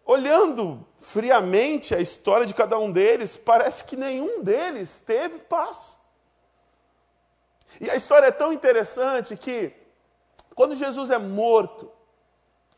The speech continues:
lá em João vinte diz que eles estavam com medo,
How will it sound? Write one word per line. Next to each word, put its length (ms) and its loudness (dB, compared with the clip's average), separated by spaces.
lá 200 2
em 80 -2
João 340 0
vinte 400 -6
diz 300 -6
que 100 -6
eles 200 0
estavam 520 0
com 220 -4
medo, 600 -2